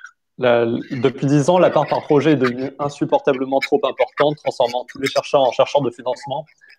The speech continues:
plutôt qu'en chercheurs scientifiques. Donc, euh, donc le recrutement de, de financement de la L P P R doit prioritairement aller aux subventions récurrentes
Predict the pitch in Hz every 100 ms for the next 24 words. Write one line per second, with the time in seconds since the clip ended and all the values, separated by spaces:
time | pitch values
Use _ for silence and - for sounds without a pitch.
0 | _ - 120 143 131 117 123 143 - 123
1 | 123 117 156 180 - - - _ _ _
2 | _ _ - 120 120 117 113 123 - 131
3 | 120 135 135 156 151 165 143 143 135 -
4 | 117 123 143 135 156 135 127 117 131 139
5 | 147 120 117 - 147 139 127 139 - 143
6 | 127 139 143 127 123 120 131 123 123 135
7 | 127 123 131 135